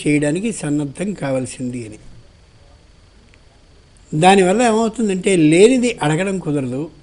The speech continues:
ఉన్న వాటిలో ఏది ఇష్టమో గమనించుకోవలసిన బాధ్యత మన మీద ఉంటుంది. ఏదైనా కాశీలో అట్లాంటి ప్రదా-, ప్రదేశాల్లో విడిచినట్లయితే అది అక్కర్లేదని చెప్పడానికి అవకాశం ఉంటుంది.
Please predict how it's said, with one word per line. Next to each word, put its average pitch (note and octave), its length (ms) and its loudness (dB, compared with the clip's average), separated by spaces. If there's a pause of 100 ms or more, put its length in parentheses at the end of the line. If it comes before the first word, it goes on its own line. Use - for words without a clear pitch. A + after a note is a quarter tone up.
(300)
ఉన్న G#3+ 200 4
వాటిలో B3+ 460 4
ఏది G3+ 300 4
ఇష్టమో G3 520 -2
గమనించుకోవలసిన E3 1600 -4
బాధ్యత D#3+ 520 -2
మన D3+ 200 2
మీద C#3+ 200 2
ఉంటుంది. C3 420 -4 (1300)
ఏదైనా A3 440 8
కాశీలో G3 720 0 (120)
అట్లాంటి D#3 320 -2
ప్రదా-, D#3 400 -2
ప్రదేశాల్లో D#3+ 640 -2
విడిచినట్లయితే E3+ 1120 -2
అది D#3 140 -2
అక్కర్లేదని F3 580 -4
చెప్పడానికి G3+ 760 -2
అవకాశం D3+ 440 -6
ఉంటుంది. B2 420 -8